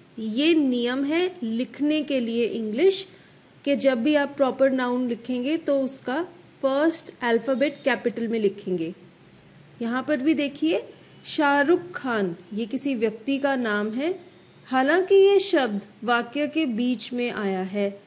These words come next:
फिर भी मैंने एस और के ये दो अक्षरों को कैपिटल में लिखा है। उसी प्रकार यहाँ पर भी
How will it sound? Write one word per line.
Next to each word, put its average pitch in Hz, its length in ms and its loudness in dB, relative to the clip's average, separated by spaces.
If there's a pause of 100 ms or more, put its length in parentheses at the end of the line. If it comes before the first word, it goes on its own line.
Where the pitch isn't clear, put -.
(120)
फिर 294 200 0
भी 311 260 4
मैंने 240 420 -2 (100)
एस 294 380 -2 (120)
और 254 200 0
के 208 560 0 (540)
ये 226 140 2
दो 226 280 2
अक्षरों 240 580 -2
को 247 200 -6
कैपिटल 233 540 -4
में 226 140 -4
लिखा 196 300 -4
है। 180 240 -8 (300)
उसी 285 240 -4
प्रकार 269 420 -2
यहाँ 226 320 -4
पर 247 180 -2
भी 294 240 2